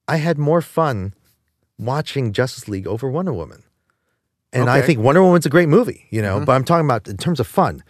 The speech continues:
Speaker 1: I'm not s-, I'm not making a, a, a judgment call on which is better, but I'm just saying in terms of walking away, and maybe it's because, again, it's the nostalgia in me that's, that's speaking.
Speaker 2: Finally
Speaker 1: Now,
Speaker 2: seeing these characters,
Speaker 1: where do
Speaker 2: they
Speaker 1: I
Speaker 2: matter.
Speaker 1: wanna see, uh, uh, to, to, to go, like, where do I wanna see, um, I'm, I'm looking forward to The Flash, you know, but again, if it's,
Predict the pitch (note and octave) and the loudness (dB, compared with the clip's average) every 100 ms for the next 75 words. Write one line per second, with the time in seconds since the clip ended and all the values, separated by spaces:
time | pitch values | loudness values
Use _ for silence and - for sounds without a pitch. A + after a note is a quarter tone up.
0 | _ _ - B2+ D#3+ B2+ - A2+ C3 D#3 | _ _ -2 0 0 -2 -10 -4 0 0
1 | C#3 C#3 C3 C3+ B2 G#2+ - G2+ F2 E2+ | 0 -2 0 2 0 -2 -4 -8 -8 -6
2 | G2+ D#3 A2+ F#2 - F#2+ E2+ G2+ G#2+ E2+ | -2 0 -2 -4 -4 -4 -2 -4 -4 -6
3 | F#2 F3 F2+ D#2 G#2 B2 B2+ G2+ - - | -2 -2 -2 -6 -4 -4 -4 -6 -10 -20
4 | _ - A2+ - C#3 B2 F#2 G#2 G#2+ - | _ -10 -6 -2 -2 -2 -2 -2 -2 -2
5 | G#2 A2+ A#2+ B2+ D#3 E3 - D#3 E3 C3+ | -6 -4 -2 0 0 0 -4 -2 0 0
6 | C3+ G#3 A2+ F2 A2+ G#2 F#2 B2 B2 B2 | 0 -2 -4 -6 -4 -4 -4 -2 -2 -2
7 | F#2+ F2+ F2+ F2+ - - F2+ - E3+ - | -6 -8 -8 -8 -12 -14 -14 -10 -10 -8
8 | E2 D3+ D3+ D#3 C3 B2 D#3 D3 - C3+ | -6 -4 -2 2 2 2 0 -4 -4 -4
9 | A#2 B2 E3 D#3+ D3+ D3 C3 C3+ B2+ - | 2 6 6 6 6 6 4 4 2 -2
10 | D3 B2 G2+ A2 G2+ G2 F2+ A2 G2+ G2+ | -2 0 0 -2 -2 -6 -6 -6 -4 -2
11 | A#2 G#2+ F#2+ A2 A#2+ A#2 G#2+ A2 G2+ A#2 | -2 -2 -4 -2 0 2 0 -2 -4 -6
12 | A2 G#2+ - F#2+ F2+ F2 - _ _ F#2 | -6 -8 -4 -4 -4 -8 -12 _ _ -4
13 | A2+ A#2+ - A2 B2 B2 C#3+ - D#3 F#3 | -2 -2 -4 -2 0 -2 -4 -2 -2 -2
14 | G3 G2 F2 E2+ - - - - F#2+ F2 | -4 -8 -10 -14 -14 -16 -16 -14 -10 -8
15 | F2+ A#2+ G#2+ G#2 C3+ G#2+ F#2+ G#2+ - | -4 -4 -4 -4 -4 -4 -6 -8 -12